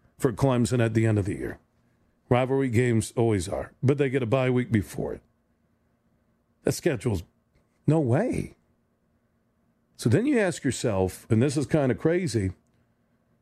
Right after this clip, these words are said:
if you're L S U, would you have a better chance? All right, so you,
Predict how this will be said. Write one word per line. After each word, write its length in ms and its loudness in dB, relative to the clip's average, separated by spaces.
if 180 0
you're 180 2
L 220 0
S 260 -4
U, 360 -2
would 200 0
you 100 2
have 300 -2
a 40 2
better 360 -2
chance? 720 -4
All 60 4
right, 140 0
so 100 -4
you, 140 -2